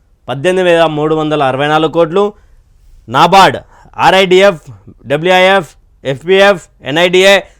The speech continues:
సిఎఫ్ఎఫ్ నుంచి తీసుకున్న రుణాలు మూడు వేల, ముప్పై ఏడు వేల ఎనిమిది వందల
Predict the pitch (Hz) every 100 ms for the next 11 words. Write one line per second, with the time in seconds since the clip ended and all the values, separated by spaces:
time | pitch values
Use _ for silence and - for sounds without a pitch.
0 | _ 160 175 175 175 165 151 139 143 147
1 | 139 127 135 143 147 131 - - - 113
2 | 151 170 160 151 143 139 127 - _ _
3 | 113 135 180 185 180 165 156 156 139 139
4 | 147 143 139 143 131 131